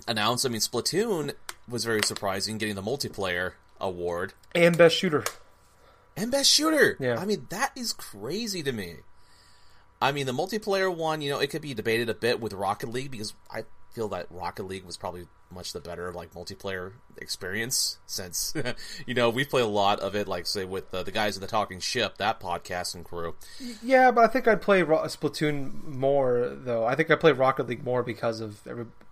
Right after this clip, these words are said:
Speaker 2: Talking Ship guys.
Speaker 1: Yeah, I know. If it, if I didn't have, like, any, like, a group of friends or someone that I was playing on my own, yeah, I probably would have probably went with, uh, more or less Splatoon. I mean,
Speaker 2: Mm-hmm.
Speaker 1: Splatoon's definitely the cr-, more creative of the two. I mean, I'm gonna give it that, because, fuck,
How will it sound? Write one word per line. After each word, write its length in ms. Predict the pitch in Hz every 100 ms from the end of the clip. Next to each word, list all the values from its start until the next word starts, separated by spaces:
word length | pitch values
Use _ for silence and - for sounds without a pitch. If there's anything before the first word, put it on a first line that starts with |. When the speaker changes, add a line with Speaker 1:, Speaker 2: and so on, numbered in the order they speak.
| - -
Speaker 2:
Talking 200 | 127 -
Ship 200 | 123 -
guys. 360 | 110 107 - - - - - - - - 113
Speaker 1:
Yeah, 160 | 117
I 80 | 113
know. 160 | 113 113
If 160 | 127
it, 120 | 185 -
if 120 | 170
I 60 | 220
didn't 180 | 208 170
have, 200 | 156 147
like, 320 | 120 110 117
any, 140 | 107
like, 200 | 101 95 101
a 20 |
group 180 | 107 98
of 80 |
friends 240 | - 104 101
or 40 |
someone 260 | - 107 104
that 80 | 101
I 40 |
was 120 | 101 -
playing 200 | 107 101
on 80 | 90
my 180 | 87
own, 220 | 90 101 95
yeah, 180 | 92
I 100 | 101 107
probably 380 | 117 110 101
would 240 | 92 95 92
have 160 | 90
probably 260 | 101 90 90
went 260 | 85 92 92
with, 320 | 87 - -
uh, 240 | 82 82 - - - - - - -
more 140 | 120 120
or 40 |
less 140 | 107 -
Splatoon. 440 | 98 120 139 113
I 20 |
mean, 140 | 113 117
Speaker 2:
Mm-hmm. 100 | 117
Speaker 1:
Splatoon's 360 | 160 220 175
definitely 260 | 127 123 107
the 100 | 98
cr-, 140 | - -
more 160 | 117 110
creative 460 | 113 101 131 107
of 120 | 95
the 60 | 85
two. 280 | - 135 107
I 40 |
mean, 140 | 90 90
I'm 100 | 127
gonna 160 | 107
give 220 | 80 107 101
it 100 | 92
that, 340 | 120 104 80
because, 380 | 90 90 82 - -
fuck, 260 | 147 -